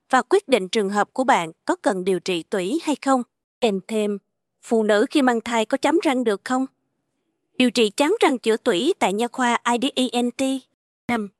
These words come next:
chi phí chám răng chữa tủy tại nha khoa I D E N T. Lấy tủy chám răng bao nhiêu? Hiện nay sẽ có mức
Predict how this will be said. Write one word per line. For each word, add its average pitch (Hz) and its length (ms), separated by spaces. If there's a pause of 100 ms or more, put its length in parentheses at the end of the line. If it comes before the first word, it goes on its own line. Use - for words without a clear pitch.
(300)
chi 277 100
phí 320 200
chám 311 280
răng 262 220
chữa 202 240
tủy 240 220
tại 233 180
nha 240 280
khoa 233 360
I 214 220
D 214 40
E 214 300
N 202 80
T. 220 80 (720)
Lấy 269 180
tủy 185 300
chám 233 280
răng 208 200
bao 202 100
nhiêu? 233 240 (800)
Hiện 240 220
nay 254 260
sẽ 254 160
có 339 120
mức 370 180